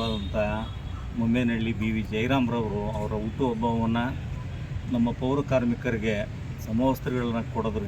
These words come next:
ಜೊತೆಗೆ ಇವತ್ತು ಸರ್ಕಾರಿ ಆಸ್ಪತ್ರೆಯಲ್ಲಿರ್ತಕ್ಕಂಥ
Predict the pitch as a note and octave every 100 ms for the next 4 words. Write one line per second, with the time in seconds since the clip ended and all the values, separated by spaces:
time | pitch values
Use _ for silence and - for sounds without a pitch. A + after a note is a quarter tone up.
0 | G#2 G2+ B2+ A2+ G2+ - - - - C3
1 | A#2 A2 B2 A#2+ - B2+ C3+ C3 B2+ A#2
2 | - B2 A#2 A2+ A2 A2 - A2 G#2